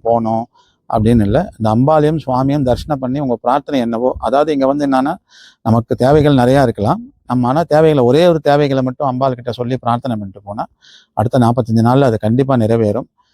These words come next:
இது பிரத்யட்சமா, இது நிறைய பேர் இங்க வந்து, இது உள்ளுக்கு உள்ள ஒரு மலை அடிவாரத்துல இருந்தாலுமே, இந்த பிரத்யட்சமா நிறைய பேர் இங்க வந்து அனுபவபூர்வமா சொன்னது இது. அதை நாங்க வந்த பக்தர்கள் மூலியமா கேள்விப்பட்டோம். மேலும் இந்த அம்பாளுக்கு பின்னாடி பாத்தீங்கன்னா ஒரு மலை இருக்கு.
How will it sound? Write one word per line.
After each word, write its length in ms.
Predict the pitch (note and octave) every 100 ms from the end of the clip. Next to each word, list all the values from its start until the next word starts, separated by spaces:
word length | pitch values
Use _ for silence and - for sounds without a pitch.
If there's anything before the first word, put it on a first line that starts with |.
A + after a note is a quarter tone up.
| _ _
இது 140 | A2+
பிரத்யட்சமா, 600 | A2 A2+ D3+ - D#3 D#3
இது 120 | C#3
நிறைய 280 | A#2+ A#2 B2+
பேர் 180 | B2+ C#3
இங்க 220 | C3+ B2
வந்து, 420 | A#2+ B2 D#3 G3+ -
இது 220 | A#2 A#2+
உள்ளுக்கு 460 | A2+ C3+ D3+ D3+ E3
உள்ள 200 | D3 E3
ஒரு 160 | D3
மலை 220 | B2+ B2 D3+
அடிவாரத்துல 540 | C3+ C3 C3+ D3 C3
இருந்தாலுமே, 520 | B2 C3 A#2+ G#2+ D#3+ C4 _ _ _ _ _
இந்த 160 | D3 B2+
பிரத்யட்சமா 480 | B2+ C3 C#3+ - D#3+
நிறைய 260 | C#3+ C#3+
பேர் 100 | C#3+
இங்க 120 | D3 C3
வந்து 160 | C#3+
அனுபவபூர்வமா 680 | C3+ C#3 D#3+ C#3+ C#3+ C3+ C#3
சொன்னது 400 | - B2 A2 G#2
இது. 180 | G2 D3 _ _ _ - _ _ _
அதை 260 | C3+ A#2 A#2
நாங்க 240 | A2+ A2 A2 G#2 A2 - -
வந்த 180 | A#2+
பக்தர்கள் 400 | B2+ A#2 D3+ C3
மூலியமா 240 | A#2 A2+ A#2
கேள்விப்பட்டோம். 580 | A2 G#2+ G2+ G2 A#2+ C#3 - _
மேலும் 280 | B2 D3 D#3
இந்த 280 | B2 A#2 A#2
அம்பாளுக்கு 300 | C#3 C#3 B2 -
பின்னாடி 220 | C3 C#3+
பாத்தீங்கன்னா 320 | C3 A#2+ - C#3+
ஒரு 140 | A#2+
மலை 240 | A2+ C3+
இருக்கு. 300 | C3 A2+ -